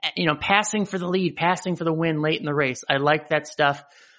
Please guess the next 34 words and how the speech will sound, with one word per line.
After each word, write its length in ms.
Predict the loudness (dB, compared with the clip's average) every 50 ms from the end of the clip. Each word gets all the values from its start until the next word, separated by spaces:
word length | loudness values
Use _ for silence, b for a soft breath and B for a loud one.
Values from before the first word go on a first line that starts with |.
| b b
Uh, 260 | 0 2 2 4 2 0
just 200 | -2 -4 0 2
going 240 | 4 4 4 4
back 260 | 4 4 4 4 2 2
and, 80 | 2
and 220 | 2 2 2 2 2
looking, 460 | 2 0 0 0 0 0 -2 -4 -8 -6
sometimes 540 | -4 -4 -4 -4 -2 0 0 0 0 0
this 100 | -4 -8
Kentucky 420 | -6 -4 0 0 2 0 0 0 0
race 220 | 0 2 0 0
can 180 | -2 -4 -4 -2
be 120 | -2 0
dominated. 580 | 0 2 2 2 2 2 0 0 0 0 -2 -2 0
I 100 | 0 2
want 200 | 4 2 2 0
to 100 | 0 -2
see 380 | -4 -2 -2 -2 -2 -2 -2 -2
at 80 | -4 -4
least 360 | -2 -2 -2 -2 -4 -6 -12 -18 -14 -2
four 240 | 0 2 4 4 4
different 300 | 2 2 0 0 0 2
drivers 540 | 2 4 4 4 2 2 0 -2 -2 -6 -12 _ _ _ _ _ _ _ _ _ _ -2
lead 180 | -2 -2 -2
fifty 340 | -2 -2 -2 0 0 0 2
laps 360 | 4 4 4 4 2 0 -4
or 60 | -4 -4
more 360 | -2 -4 -4 -4 -4 -6 -8 _ _ _ _ _ _ _ _ _ _ -4
in 140 | -2 -2 -2
this 180 | -2 -4 -4
race. 300 | -2 -2 -2 -2 -4 -2
I 100 | 0 0
wanna 220 | 2 2 2 0 0
see, 400 | -2 -2 0 0 2 0 0